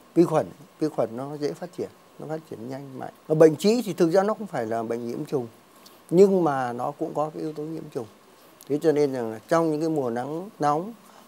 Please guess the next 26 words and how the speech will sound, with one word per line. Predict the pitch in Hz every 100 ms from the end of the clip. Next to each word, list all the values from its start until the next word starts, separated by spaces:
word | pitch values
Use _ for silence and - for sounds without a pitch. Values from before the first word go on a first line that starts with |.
| -
do | 151
người | 156 135
ta | 113 143 143
lao | 147 151
động, | 147 113 - - -
làm | 120 113
việc | 131 131 123 - - -
thì | 135
mồ | 123 123
hôi | 147 147
nó | 156 -
chảy | 107
nhiều. | 110 113 110 107 - - - - -
Thế | 135
rồi | 147 131 123
thì | 117
quần | 143 131
áo | 131 147 170
không | 165
phải | 147 104
thay | 143 160
luôn | 160 160 156
được. | 135 117 - - - -
Đấy, | 113 123
thì | 131 120 117
tất | -